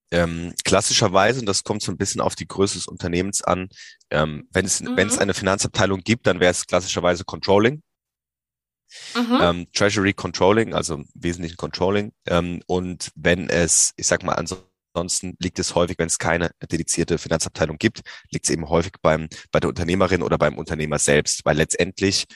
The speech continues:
Speaker 1: ist es,
Speaker 2: Mhm.
Speaker 1: äh, der, die Unternehmerin, der, ähm, oder die letztendlich das, äh, sicher über Gedanken macht, wie entwickelt sich das Geschäft und, ähm, da ein Auge drauf haben muss.
Speaker 2: Was will ich?
Speaker 1: Absolut klar. Und man ist ja,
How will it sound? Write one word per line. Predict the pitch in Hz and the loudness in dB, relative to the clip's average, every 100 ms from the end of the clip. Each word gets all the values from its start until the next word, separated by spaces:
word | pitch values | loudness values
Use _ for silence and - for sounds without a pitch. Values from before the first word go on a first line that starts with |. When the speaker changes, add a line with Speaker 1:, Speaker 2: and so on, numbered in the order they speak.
| - - - | -20 -20 -6
Speaker 1:
ist | - | -2
es, | 92 - | 2 4
Speaker 2:
Mhm. | 92 | 6
Speaker 1:
äh, | 82 80 82 82 | 6 4 2 2
der, | 85 85 | 2 2
die | 87 | 0
Unternehmerin, | 85 - 87 92 90 82 95 107 | -8 -6 -4 -2 0 -2 -4 -4
der, | - 80 80 78 - | 2 4 6 4 0
ähm, | - 78 76 78 - | -4 -6 -6 -10 -6
oder | 73 | -6
die | 71 82 95 - - - - | -4 -6 -6 -8 -20 -20 -12
letztendlich | - 82 - 85 - 85 | -4 -2 0 -2 -2 0
das, | 90 85 - | 2 2 0
äh, | - - | 0 -4
sicher | - 95 104 | -4 0 2
über | 85 80 | 2 0
Gedanken | - 87 95 98 87 | 2 2 2 -2 0
macht, | 87 - - | 0 -2 -8
wie | 101 95 | -6 -4
entwickelt | 85 98 101 | -2 0 0
sich | 98 92 | 0 -2
das | 87 - | 0 0
Geschäft | - 92 98 - - - _ - | 2 2 2 -4 -14 -20 _ -4
und, | 90 82 80 - - | -2 -2 -4 -4 2
ähm, | 78 78 | 0 0
da | 73 | 0
ein | 78 | 2
Auge | - 90 90 | 4 2 2
drauf | - 80 | 0 0
haben | 82 78 | 2 2
muss. | 78 | 0
Speaker 2:
Was | - - | -2 4
will | 196 101 | 4 4
ich? | |
Speaker 1:
Absolut | - - 98 - | 2 2 0 0
klar. | - 90 | 2 4
Und | 78 69 | 2 -4
man | 73 | -6
ist | - 71 - | -4 -2 4
ja, | 82 | 4